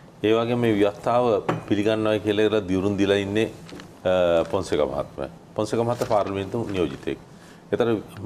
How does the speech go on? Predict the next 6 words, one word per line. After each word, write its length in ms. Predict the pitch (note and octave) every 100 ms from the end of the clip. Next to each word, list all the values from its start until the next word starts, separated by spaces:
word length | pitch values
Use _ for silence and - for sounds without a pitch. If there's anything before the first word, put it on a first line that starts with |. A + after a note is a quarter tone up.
| G2
ඔහුට 300 | G#2 A2 A2+ C#3 -
එවැනි 320 | - G#2 B2 C#3
ප්‍රකාශයක් 480 | C3 C3 A#2+ A#2 A#2
කිරීම 260 | A#2+ B2+
බරපතල 360 | G#2 F#2 F#2 F#2+
ප්‍රකාශයක්. 580 | F2 - D2+ - A#2+